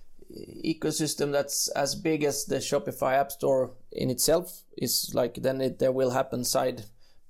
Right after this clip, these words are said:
businesses and, uh, other setups around that, right? And then there's the different, uh, isolated ecosystem, so the Woo, and then they together become an even bigger one. So,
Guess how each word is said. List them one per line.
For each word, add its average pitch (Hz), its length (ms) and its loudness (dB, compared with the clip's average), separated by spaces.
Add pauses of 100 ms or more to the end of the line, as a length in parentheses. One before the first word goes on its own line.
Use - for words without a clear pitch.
(540)
businesses 135 640 0
and, 123 240 0
uh, 123 480 2
other 131 260 2
setups 131 400 0
around 127 320 0
that, 127 260 0
right? 120 240 -2
And 131 140 -2
then 131 300 -2 (240)
there's 127 200 0
the 131 80 0
different, 135 600 -2 (840)
uh, 107 260 0
isolated 139 560 2
ecosystem, 131 600 -2
so 127 200 0
the 120 120 -2
Woo, 143 400 2
and 127 180 0
then 127 340 0 (320)
they 131 280 0
together 135 400 2
become 120 360 0
an 120 140 2
even 123 220 0
bigger 120 340 0
one. 107 340 -2
So, 110 300 -2